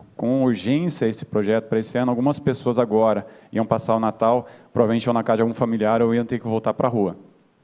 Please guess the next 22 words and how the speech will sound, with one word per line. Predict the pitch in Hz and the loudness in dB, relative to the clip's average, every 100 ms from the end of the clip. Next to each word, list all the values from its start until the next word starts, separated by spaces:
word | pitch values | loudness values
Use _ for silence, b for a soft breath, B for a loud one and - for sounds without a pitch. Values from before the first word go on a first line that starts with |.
| - 131 | -10 -6
Então, | 123 120 | -2 -2
por | - 110 | 0 0
isso | 156 - | 0 -2
que | |
a | 143 | -4
gente | 135 | -2
fez | 135 135 | -2 -2
questão | 139 110 - 139 | -2 -6 -2 -2
de | 147 | -2
colocar, | 123 107 117 131 139 | -4 -2 0 0 0
né, | 113 120 | -4 -6
de | |
convocar | - 110 107 120 | -6 -4 -2 -2
uma | 123 | -2
extraordinária | 120 123 117 104 104 120 131 - B B B | -4 -2 -2 -2 -2 -2 -2 -6 B B B
hoje, | 107 113 147 131 131 113 | 0 2 0 -2 -6 -6
já | 101 120 | -2 0
para | - 127 | 0 -4
que | 120 | -4
a | |
gente | 123 - | -8 -4
pudesse, | 131 117 139 151 | -2 0 0 -2